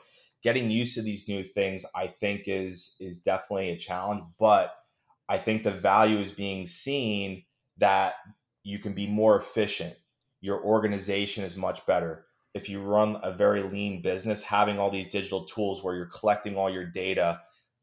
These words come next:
categorizing it, organizing it,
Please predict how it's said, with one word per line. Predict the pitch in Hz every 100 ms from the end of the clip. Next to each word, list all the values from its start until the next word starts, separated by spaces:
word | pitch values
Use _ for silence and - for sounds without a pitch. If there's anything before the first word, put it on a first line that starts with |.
| _
categorizing | - 120 117 110 107 98 95 92 95
it, | 95 _ -
organizing | 120 120 101 95 95 90 90
it, | 95 95